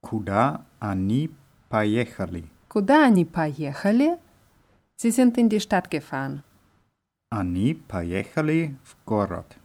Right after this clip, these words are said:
Speaker 2: Они поехали в город. Und noch ein Satz. Danach sind wir zum Bahnhof gefahren.
Speaker 1: Потом мы поехали на вокзал.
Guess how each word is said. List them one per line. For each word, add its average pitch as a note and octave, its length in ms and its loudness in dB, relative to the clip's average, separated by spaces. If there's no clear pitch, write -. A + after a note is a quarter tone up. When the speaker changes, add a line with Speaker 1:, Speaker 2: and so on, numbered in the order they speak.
Speaker 2:
Они D#3+ 380 -2
поехали A3+ 680 2
в A#3 120 -6
город. F#3+ 500 0
Und E3+ 420 0
noch B3 180 0
ein C#4+ 160 4
Satz. C#4 260 2
Danach G#3 480 4
sind A3 260 2
wir F3 120 0
zum D3 220 -4
Bahnhof D4 500 0
gefahren. C#4 500 0
Speaker 1:
Потом B2 600 -6
мы B2 320 -2
поехали A2+ 840 -4
на A#2+ 400 2
вокзал. A2 560 -4